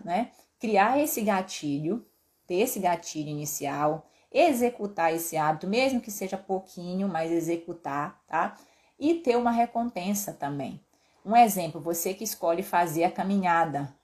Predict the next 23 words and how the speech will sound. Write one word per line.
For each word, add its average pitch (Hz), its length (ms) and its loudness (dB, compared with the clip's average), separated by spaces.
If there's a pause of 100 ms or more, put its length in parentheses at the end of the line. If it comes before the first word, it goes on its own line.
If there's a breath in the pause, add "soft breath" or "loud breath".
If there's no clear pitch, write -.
por 143 100 -10
exemplo, 151 380 -6
eu 165 80 2
aqui 165 200 -4
moro 165 260 0
próximo 165 500 2
à 156 60 -4
praia, 165 500 0 (300 soft breath)
eu 190 80 -4
fazer, 196 500 2
eu, 165 220 -2
eu 190 100 2
colocar 208 440 4
o 269 40 2
meu 247 160 0
tênis, 165 420 -8
então 165 300 -2
às 165 120 -2
vezes 160 280 -8
se - 160 -16
for 185 160 -2
de 190 100 -4
manhã, 170 460 0